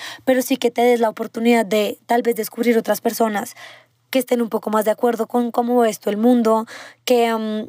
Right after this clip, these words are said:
puedan ver una conciliación, por ejemplo, entre la espiritualidad y la religión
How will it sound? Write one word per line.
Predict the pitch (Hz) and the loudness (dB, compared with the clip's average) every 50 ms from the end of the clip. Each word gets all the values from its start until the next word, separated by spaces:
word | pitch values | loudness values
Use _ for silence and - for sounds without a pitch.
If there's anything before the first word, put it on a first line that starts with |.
| - - | -12 -4
puedan | - 254 240 226 220 214 214 214 202 | 0 2 2 2 0 -2 -6 -4 -2
ver | 202 226 220 220 214 220 262 - _ _ | 0 2 2 0 0 -4 -10 -16 _ _
una | - 254 240 233 226 214 214 214 208 | -6 -4 -2 0 0 0 0 -2 -2
conciliación, | - 240 233 226 - - 269 254 254 262 247 226 - - 240 240 226 220 196 | 0 0 0 0 2 2 2 4 4 2 0 0 -2 -2 0 0 0 0 -2
por | - 208 208 | -2 0 0
ejemplo, | 208 180 196 214 202 185 175 196 196 196 - - | 0 -2 -2 -4 -4 -4 -6 -6 -8 -8 -8 -6
entre | - 220 214 180 - 208 202 240 - - - _ _ _ _ _ _ _ _ _ _ _ | -6 -6 -4 -2 -2 -2 -2 -2 -6 -12 -20 _ _ _ _ _ _ _ _ _ _ _
la | 240 233 233 | 2 2 2
espiritualidad | 233 - _ 240 233 226 220 170 - 220 214 214 214 214 208 202 202 208 226 233 - | 0 0 _ -2 0 0 -2 0 -2 -2 0 0 0 0 2 2 2 2 0 -2 -2
y | - 269 247 233 226 226 | 0 2 2 4 4 2
la | 220 214 208 | 2 2 0
religión | 202 202 208 208 202 170 - 226 220 220 233 262 320 | 0 0 -2 -2 -2 -2 -2 0 0 2 0 0 -2